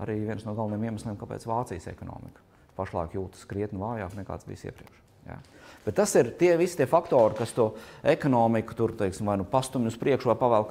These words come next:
apakaļ. Bet kopumā, ā, skatoties struktūrālāk, skatoties, ā, tādā lielākā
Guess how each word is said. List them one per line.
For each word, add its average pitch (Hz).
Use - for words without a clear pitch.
apakaļ. 87
Bet 95
kopumā, 165
ā, 117
skatoties 120
struktūrālāk, 90
skatoties, 104
ā, 104
tādā 98
lielākā 147